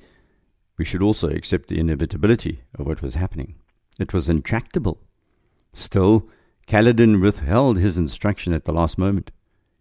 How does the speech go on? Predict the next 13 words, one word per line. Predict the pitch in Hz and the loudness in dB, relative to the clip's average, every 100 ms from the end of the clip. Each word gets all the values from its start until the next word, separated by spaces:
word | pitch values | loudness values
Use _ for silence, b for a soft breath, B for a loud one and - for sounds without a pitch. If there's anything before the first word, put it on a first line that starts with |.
| _ _ | _ _
You | 73 | -14
see, | - 92 80 | -8 -6 -4
he'd | 85 98 - - | -2 -2 -4 -2
already | 104 85 110 127 110 | 0 4 4 4 2
resigned | 82 73 110 127 104 | 2 2 2 2 0
as | 87 76 | 0 -2
governor, | 92 104 123 87 69 | 0 0 0 0 -2
and | 82 76 | -2 0
London | 120 110 90 113 _ _ _ | -2 -2 -4 -8 _ _ _
was | 85 | -8
sending | - 98 95 | -2 0 2
a | 98 | 0
replacement. | 104 113 156 - - | 0 -2 -6 -8 -16